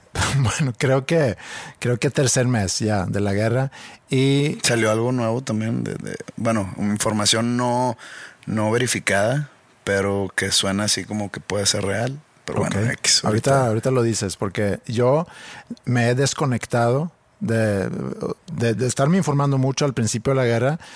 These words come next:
Speaker 1: Ahorita como que me siento un poco desconectado y creo que mucha gente ya está como que desviando su atención de la guerra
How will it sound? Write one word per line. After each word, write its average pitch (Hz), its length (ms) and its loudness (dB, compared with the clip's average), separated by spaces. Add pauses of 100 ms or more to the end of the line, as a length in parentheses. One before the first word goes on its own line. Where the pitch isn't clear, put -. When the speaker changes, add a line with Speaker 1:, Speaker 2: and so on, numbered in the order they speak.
(240)
Speaker 1:
Ahorita 120 580 2
como 117 200 0
que 104 140 -2
me 104 120 2
siento 110 260 0
un 127 80 0
poco 113 240 2
desconectado 113 720 0
y 135 100 0
creo 131 220 2
que 165 100 0
mucha 151 300 2
gente 139 500 0 (460)
ya 127 400 4
está 143 340 0
como 147 240 -2
que 135 160 0
desviando 120 540 2
su 160 140 0
atención 117 540 0
de 120 60 2
la 107 140 0
guerra 160 460 2